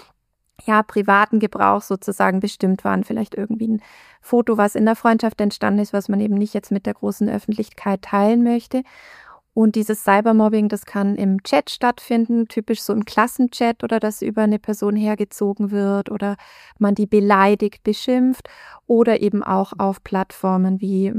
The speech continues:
Instagram, früher vielleicht noch Facebook, das nutzen ja die Jugendlichen jetzt nicht mehr so, irgendwelche Hasskommentare verbreitet werden oder eben auch auf irgendwelchen Gaming-Plattformen, bei denen es auch die Möglichkeit gibt, miteinander zu interagieren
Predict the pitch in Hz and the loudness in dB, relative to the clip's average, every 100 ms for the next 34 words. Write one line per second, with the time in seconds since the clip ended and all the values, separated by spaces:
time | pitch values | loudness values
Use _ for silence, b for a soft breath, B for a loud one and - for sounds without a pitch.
0 | 240 - 254 - 226 208 208 208 202 202 | -4 2 2 4 -2 0 2 2 4 2
1 | 202 208 - 208 202 208 208 202 226 - | 2 -2 -4 -2 -2 0 -2 0 -4 -2
2 | 220 226 - 214 208 208 233 208 - 208 | 0 0 0 -4 -2 -4 -4 -6 -4 -6
3 | 214 214 220 220 240 233 - 254 240 226 | -4 -4 -4 -6 -6 -6 -4 -2 0 0
4 | 214 220 B B B B 226 208 208 220 | 2 0 B B B B 0 2 0 0
5 | 220 - - 208 208 - 196 202 208 - | -2 -2 0 2 2 2 2 2 0 -4
6 | 196 196 196 208 202 - 196 196 196 196 | -4 0 0 0 -4 0 2 2 2 2
7 | 226 220 214 208 202 - 196 - 202 - | 2 2 4 2 0 0 0 0 -4 -2
8 | 208 208 208 226 294 311 277 - 233 - | -2 0 0 2 2 2 0 0 -4 -2
9 | 226 220 220 220 214 214 220 - 208 220 | 0 2 2 0 0 0 -4 0 0 0
10 | 208 - 214 208 - - 202 202 202 - | -8 -8 -6 -6 -6 -2 0 2 0 -2
11 | 208 196 202 208 214 | -6 -4 -4 0 2